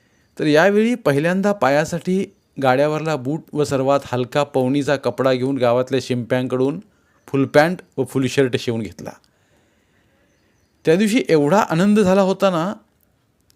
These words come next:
मी नुसत्या उड्याच उड्या मारत होतो. न जेवता पोट भरल्यासारखे झाले होते. तो बूट तर रोज धुवून पुसून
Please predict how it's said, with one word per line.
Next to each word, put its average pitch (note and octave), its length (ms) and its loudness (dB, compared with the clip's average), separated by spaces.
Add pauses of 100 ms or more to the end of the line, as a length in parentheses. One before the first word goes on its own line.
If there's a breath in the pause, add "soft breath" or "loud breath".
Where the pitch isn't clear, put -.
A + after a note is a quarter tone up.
मी E3 100 -2
नुसत्या E3+ 520 0
उड्याच F3+ 340 0
उड्या F#3 180 0
मारत F3 240 0
होतो. D3+ 400 -10 (1300)
न D3 220 2
जेवता C3 460 0
पोट C#3 280 0
भरल्यासारखे B2 680 -2
झाले G#2+ 220 -6
होते. G2 320 -14 (1080)
तो F3+ 80 2
बूट F#3+ 240 0 (100)
तर - 60 6
रोज G3+ 500 2
धुवून D#3+ 280 -2
पुसून F3+ 440 -4